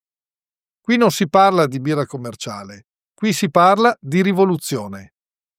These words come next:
Benvenuti nel mondo di Dolomiti Beer and Wine Shop, il rifugio dei veri ribelli del luppolo. Siamo a Taibon, Sedico e Feltre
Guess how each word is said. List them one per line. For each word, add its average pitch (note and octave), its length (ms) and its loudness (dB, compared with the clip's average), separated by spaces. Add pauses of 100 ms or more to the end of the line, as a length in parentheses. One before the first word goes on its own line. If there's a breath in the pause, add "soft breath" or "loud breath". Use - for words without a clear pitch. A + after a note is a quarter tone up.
(160)
Benvenuti G3+ 640 2
nel E3 160 2
mondo D#3+ 420 2
di C#3+ 160 -2
Dolomiti D3+ 600 0
Beer G3+ 340 2
and F3 180 0
Wine F3+ 180 2
Shop, A2+ 600 -4 (240)
il D3+ 140 0
rifugio G3+ 600 2
dei D#3+ 180 2
veri E3+ 340 4
ribelli D3+ 600 0
del F#3 160 2
luppolo. G#2+ 580 -4 (640)
Siamo D#3+ 400 2
a C#3+ 60 2
Taibon, E3 680 2
Sedico F#3 760 0
e E3+ 120 -4
Feltre G#2+ 640 -8